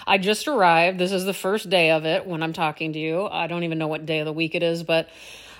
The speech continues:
um, it's a big deal to me. And anyway, what I'm doing is any book that I've read in recent times, I,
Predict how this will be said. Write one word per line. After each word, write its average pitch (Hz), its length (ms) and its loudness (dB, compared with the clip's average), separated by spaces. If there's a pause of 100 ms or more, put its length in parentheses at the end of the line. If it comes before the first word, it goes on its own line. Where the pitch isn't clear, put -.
um, 175 680 0 (720)
it's 262 180 2
a 302 40 2
big 269 300 4
deal 339 320 6
to 311 140 0
me. 175 260 2
And 220 160 0
anyway, 285 400 4
what 226 220 2
I'm 311 180 2
doing 202 380 -2
is 175 360 -2
any 302 300 0
book 214 420 -4
that 202 140 0
I've 175 320 0
read 170 560 0 (960)
in 285 240 2
recent 311 380 2
times, 175 320 -4
I, 214 180 2